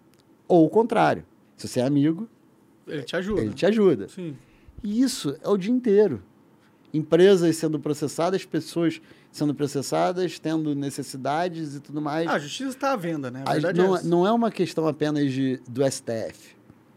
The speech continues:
Speaker 1: É todo o judiciário, e aí uma parte é de, é venda, no caso que você falou, financeiro mesmo, mas tem coisa que é, é influência.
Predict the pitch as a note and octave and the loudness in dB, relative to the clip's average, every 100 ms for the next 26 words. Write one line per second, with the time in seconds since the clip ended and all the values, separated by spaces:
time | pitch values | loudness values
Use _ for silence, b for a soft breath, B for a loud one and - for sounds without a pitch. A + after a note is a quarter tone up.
0 | _ _ _ _ - - B3+ C#4+ G#3 D#3 | _ _ _ _ -10 -2 0 2 0 0
1 | A#2 - A2+ D3+ E3 G#2+ b b b - | -4 -4 0 0 0 -2 b b b -4
2 | F#3+ A3+ - C#3 A#2+ C3 A2+ A#2+ A#2+ G2+ | 0 0 2 0 0 -4 -2 -4 -4 -2
3 | B2+ B2+ A2+ - B B _ A#2 A2 A#2 | 0 2 2 0 B B _ -8 -2 -2
4 | G#2 G#2 A#2+ G#2+ G#2+ A#2 A2 - A2+ A2 | -2 -6 -8 -4 -2 0 -2 -4 -4 -4
5 | - A#2 G#2 G#2 A2+ E3+ C#3 G2+ b b | -4 -4 -4 -2 0 0 0 -4 b b
6 | b - D#4+ D#4+ - A#3 A#3 A#3 A#3 A#3 | b -6 -4 -2 0 0 0 -2 -2 -2
7 | - - G#3 - A3+ G3 F#3+ - E2 | -6 -10 -8 -4 -2 0 -2 -4 -14